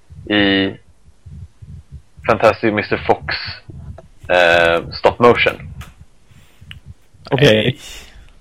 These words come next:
Speaker 1: Det ska inte vara en Wes Anderson-film, men jag vill ha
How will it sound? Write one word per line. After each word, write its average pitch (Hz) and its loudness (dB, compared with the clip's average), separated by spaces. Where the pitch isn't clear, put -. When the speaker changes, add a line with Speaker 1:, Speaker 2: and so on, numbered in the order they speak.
Speaker 1:
Det 120 2
ska 147 0
inte 135 6
vara 131 10
en 127 10
Wes 120 6
Anderson-film, 95 2
men 101 2
jag 101 6
vill 98 2
ha 95 6